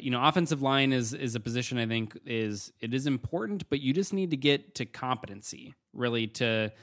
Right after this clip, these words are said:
to be able, it, when you have a quarterback, especially, that can make those guys look better, right? We, we talk a lot about pass protection is more on the quarterback than people wanna give it credit for, whereas, you know, the offensive line may be a little bit more involved in the run game than they wanna get credit for there. A lot of times you, you see running backs get a lot of praise in the run game.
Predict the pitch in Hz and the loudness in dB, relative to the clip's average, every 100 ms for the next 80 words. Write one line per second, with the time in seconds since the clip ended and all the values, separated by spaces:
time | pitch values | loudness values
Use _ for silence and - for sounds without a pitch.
0 | - _ _ - 120 131 127 135 139 131 | -20 _ _ -12 0 2 2 0 0 0
1 | 131 127 156 151 117 147 135 123 117 120 | 2 4 4 4 0 0 2 2 0 -2
2 | - 123 - 113 107 - 110 110 117 117 | 0 0 0 -4 -4 -6 -4 0 0 0
3 | - 107 - 101 98 101 - - - 101 | -2 -6 -6 -8 -10 -12 -14 -14 -10 -6
4 | 104 - 110 113 110 127 123 113 123 123 | -6 -6 -8 -6 -6 -4 -2 2 2 4
5 | 120 113 - - - _ _ _ 160 165 | 4 4 -2 -20 -20 _ _ _ 6 6
6 | - 160 160 - 139 120 131 139 135 120 | 6 2 2 4 2 4 4 6 4 2
7 | - 135 139 139 139 - 120 147 135 135 | 2 2 4 4 4 2 0 0 -2 0
8 | 139 131 135 131 - 139 131 - 135 131 | 2 2 0 -2 -2 -4 -2 -2 4 4
9 | 123 - - _ 120 117 113 107 113 110 | 2 -8 -20 _ -2 0 0 -2 -4 -2
10 | 107 113 123 107 110 113 113 113 110 110 | 0 0 -2 -8 -4 -2 0 0 0 -2
11 | 110 110 113 113 110 107 110 110 110 98 | -2 -4 -2 -2 0 0 0 0 -4 -2
12 | 110 135 135 135 127 127 131 131 127 131 | 2 2 4 2 2 2 2 0 0 -2
13 | - 135 127 131 123 127 120 113 110 117 | -2 -4 -2 -2 2 2 2 0 -2 -4
14 | 104 113 110 101 117 110 117 117 117 - | -4 -8 -8 -8 -4 -2 -2 -2 -2 -4
15 | 127 113 113 113 104 123 117 113 110 117 | -6 -2 -2 -2 -6 -4 -2 -2 -2 -2
16 | 117 120 117 | 0 0 0